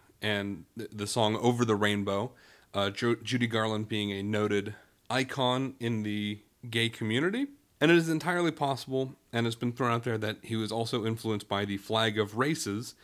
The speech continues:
and this is the red, black, brown, yellow, white striped flag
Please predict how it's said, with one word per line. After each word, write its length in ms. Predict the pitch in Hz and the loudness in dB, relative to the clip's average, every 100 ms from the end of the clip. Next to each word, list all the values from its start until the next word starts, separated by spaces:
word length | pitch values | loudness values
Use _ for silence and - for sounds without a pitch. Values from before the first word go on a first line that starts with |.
| - - - - _ _ - | -20 -20 -20 -20 _ _ -6
and 100 | 107 | -4
this 140 | 104 | -4
is 140 | 104 | -6
the 340 | 101 104 98 101 - _ | -4 -2 -2 -6 -14 _
red, 440 | 117 123 123 113 - | 0 2 2 0 -2
black, 500 | 107 107 107 - - | 2 2 0 -10 -4
brown, 420 | 104 107 104 107 | 2 2 2 0
yellow, 400 | 101 104 101 101 | -2 -2 0 0
white 520 | 98 95 104 131 147 - - | -2 -2 -2 0 0 -4 -18
striped 500 | - - 104 101 - | -14 -4 -4 -4 -8
flag 540 | - - 95 90 92 | -12 -6 -4 -6 -10